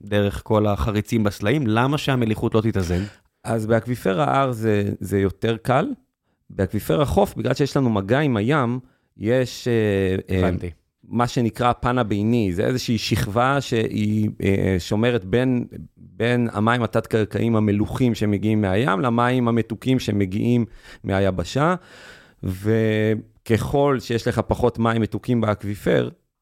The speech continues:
Speaker 2: הים רוצה להיכנס פנימה, לאט לאט הוא מחלחל, את זה אני לא יודע, אני גם, אני לא, לא מכיר את התחום הזה על בוריו, אז אני לא יודע אם, אם אפשר באמת להחזיר את המצב אחורה,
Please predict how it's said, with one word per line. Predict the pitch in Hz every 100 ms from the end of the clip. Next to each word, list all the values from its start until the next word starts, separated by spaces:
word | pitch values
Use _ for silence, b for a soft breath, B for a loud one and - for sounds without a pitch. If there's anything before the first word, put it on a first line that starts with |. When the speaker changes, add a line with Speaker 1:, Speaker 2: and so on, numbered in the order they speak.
| -
Speaker 2:
הים | 95 113 117
רוצה | 101 104
להיכנס | 98 92 101 95
פנימה, | - 131 151 170 156 - B B B -
לאט | 117 131
לאט | 120 120
הוא | 120
מחלחל, | 110 90 98 110 147 165 151 B B - 110
את |
זה | 101 170
אני | 170 143
לא | 123
יודע, | 131 127 131 151
אני | 131
גם, | 110 110 110
אני | 110 107
לא, | 110 131 131 120 117 113
לא | 98 104 139
מכיר | 151 - - 135
את | 117
התחום | 101 - 131 127
הזה | 113 101 104 104 104
על | 101
בוריו, | 90 98 110 127 101
אז | 87 90
אני | 98
לא | 107 135
יודע | 147 127 127 120
אם, | 113 104 101 B B B B
אם | 107 107
אפשר | 98 - 127 123
באמת | 107 104 113 104
להחזיר | 98 98 110
את | 104
המצב | 95 - 95
אחורה, | 85 98 131 165